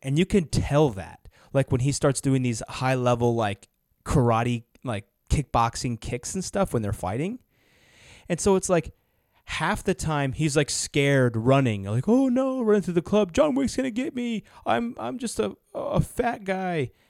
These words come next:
And then, like, literally one minute later, he's, like, grabbing John Wick and absolutely p-, grounding and pounding him and slamming him and kicking him.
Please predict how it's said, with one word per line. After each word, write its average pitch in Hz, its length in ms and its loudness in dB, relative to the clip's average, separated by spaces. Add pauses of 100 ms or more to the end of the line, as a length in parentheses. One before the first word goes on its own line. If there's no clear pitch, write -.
(180)
And 135 180 -4
then, 151 340 2 (560)
like, 131 200 0
literally 143 420 6
one 131 260 2
minute 131 260 2
later, 135 420 0 (100)
he's, - 380 -2
like, 123 220 0 (180)
grabbing 135 540 0
John 127 280 0
Wick 135 360 4
and 127 120 -4
absolutely 127 460 -2
p-, - 180 0 (140)
grounding 127 420 0
and 120 100 -4
pounding 135 380 -2
him 120 120 -2
and 107 100 -4
slamming 135 440 -4
him 127 100 -2
and 101 120 -8
kicking 147 340 -2
him. 139 240 -2